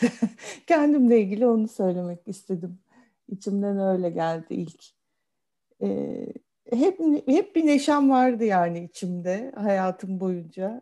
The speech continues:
E, kendimi herhalde en çok, e, tanımlayacağım sıfat o olurdu. E, bir böyle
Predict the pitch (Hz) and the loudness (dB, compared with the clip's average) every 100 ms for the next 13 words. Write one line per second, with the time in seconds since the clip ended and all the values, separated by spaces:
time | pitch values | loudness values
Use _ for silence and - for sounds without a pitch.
0 | - 214 196 214 214 220 226 226 220 214 | -16 -16 -8 -6 -4 -4 -4 -4 -6 -6
1 | 220 220 202 226 220 _ _ _ 262 196 | -4 -4 -6 -10 -16 _ _ _ -10 -6
2 | 214 220 - 208 202 202 202 190 208 208 | -6 -8 -6 -4 -4 -4 -6 -8 -10 -10
3 | 208 247 - 190 214 196 196 196 170 156 | -12 -14 -16 -14 -14 -6 -2 -2 -2 -4
4 | 147 170 214 - _ _ _ _ _ _ | -8 -14 -20 -20 _ _ _ _ _ _
5 | _ _ _ _ - 190 185 180 202 190 | _ _ _ _ -8 -6 -4 -6 -8 -6
6 | 226 202 233 226 220 226 220 | -4 -2 -2 0 -2 -4 -6